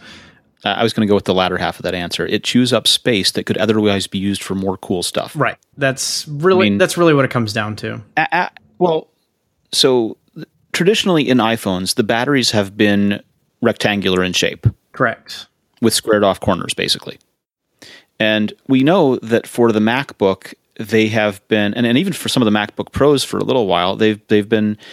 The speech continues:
Speaker 1: making their own battery cells that are layered in such a way that they take advantage of even the curved space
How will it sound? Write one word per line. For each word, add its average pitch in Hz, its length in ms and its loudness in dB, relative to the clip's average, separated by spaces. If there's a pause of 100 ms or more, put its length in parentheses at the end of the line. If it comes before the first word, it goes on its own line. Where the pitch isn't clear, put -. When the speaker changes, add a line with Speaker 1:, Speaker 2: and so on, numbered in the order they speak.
(300)
Speaker 1:
making 123 460 2 (100)
their 113 200 0
own 120 200 4
battery 110 420 0
cells 95 440 0
that 101 120 2
are 101 100 2
layered 113 320 4
in 98 80 -2
such - 220 -4
a 101 40 -6
way 98 120 0
that 95 120 -6
they 101 100 -2
take 117 240 -2
advantage 104 500 0
of 92 200 -2 (680)
even 110 280 2
the 98 80 0
curved 113 380 0
space - 540 0